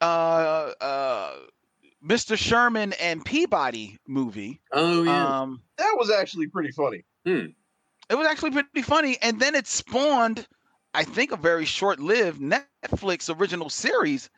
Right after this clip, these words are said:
Speaker 2: Hmm.
Speaker 1: Sherman and Peabody.
Speaker 2: Hmm.
Speaker 1: That was pretty
Speaker 3: Yeah.
Speaker 1: funny. It was pretty
Speaker 3: Yeah, it
Speaker 1: cool.
Speaker 3: was, it was actually pretty funny stuff.
Speaker 1: So that's, that, that's one time where at least I think the property itself worked.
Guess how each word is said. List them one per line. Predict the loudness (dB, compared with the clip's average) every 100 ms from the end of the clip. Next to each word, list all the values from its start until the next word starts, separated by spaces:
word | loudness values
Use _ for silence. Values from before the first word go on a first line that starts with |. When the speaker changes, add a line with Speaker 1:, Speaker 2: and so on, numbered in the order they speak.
| -10
Speaker 2:
Hmm. | -4
Speaker 1:
Sherman | 0 0 0 -4
and | -6
Peabody. | -6 -2 0 0 -2 -6 -6
Speaker 2:
Hmm. | -6 -6 _ _ _ -4
Speaker 1:
That | 0
was | 0
pretty | 0 0 0
Speaker 3:
Yeah. | 2 2
Speaker 1:
funny. | 4 2
It | 0
was | -2
pretty | 0 2
Speaker 3:
Yeah, | 4
it | 4
Speaker 1:
cool. | 4 2 0 -6
Speaker 3:
was, | -10 -6
it | -6
was | 0
actually | 0 0 -8
pretty | -14 -10 -8
funny | -6 -8
stuff. | -10 -6 -6 -6 _ _ _ _ _ _
Speaker 1:
So | -2 0
that's, | 2 0 -2 -2
that, | 0 0 -4
that's | 0 0 -2
one | -2 -2 0
time | -2 -2 0
where | 2 4 2 -2 -6
at | -2
least | -2 -2
I | -2
think | -2 0 -2 0
the | -4
property | -4 0 0 0 -2 -2
itself | -4 -2 2 2 0
worked. | -4 2 2 0 -18